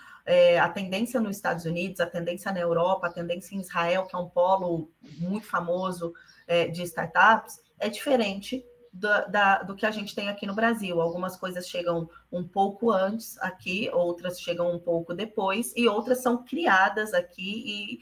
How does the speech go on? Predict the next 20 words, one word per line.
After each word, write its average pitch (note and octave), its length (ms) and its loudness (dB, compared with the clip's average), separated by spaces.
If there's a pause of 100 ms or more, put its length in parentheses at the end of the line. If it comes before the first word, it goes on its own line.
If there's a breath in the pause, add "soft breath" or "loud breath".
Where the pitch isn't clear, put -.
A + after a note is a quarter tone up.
(220 loud breath)
e - 40 -8
expandidas G3+ 760 0
pra A3+ 220 0
fora. E3 480 2 (320 soft breath)
Então, G3 320 0
hoje, A3+ 180 2
se - 140 0
eu B3+ 60 6
pudesse A3 600 -2
dar G#3 460 4
um, G#3 180 -8
um, G3 160 -8
um, G3 260 -8
uma F#3+ 260 -4
dica, F#3 680 -2 (300 loud breath)
é, F3+ 680 4
de F3 140 -6
quais G#3 340 6
tendências G3 1000 -2 (220)
hoje F#3+ 720 -4